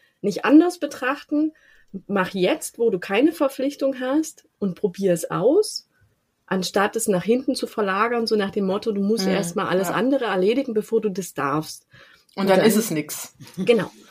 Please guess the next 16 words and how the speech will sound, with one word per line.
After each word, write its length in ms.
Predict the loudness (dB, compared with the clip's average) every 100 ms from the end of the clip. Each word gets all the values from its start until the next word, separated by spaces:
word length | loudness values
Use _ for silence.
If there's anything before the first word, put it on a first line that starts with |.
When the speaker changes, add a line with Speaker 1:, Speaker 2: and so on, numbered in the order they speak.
| -20 -10
Speaker 1:
Und 140 | -4 0
dann 180 | 2 0
habe 200 | 2 0
ich 280 | 0 -2
also 340 | -4 -2 0 0 0 -4 -10
das, 260 | -4 -4 -4 -4
also 220 | -2 0
wirklich 340 | 0 -2 -4
auch 160 | -6 -6
gewagt. 680 | -4 -2 0 0 -2 -10 -6
Und 120 | -2
das 120 | -2
war 100 | 0
ja 80 | 0
kurz 400 | 0 0 0 -2
na-, 180 | -4 -4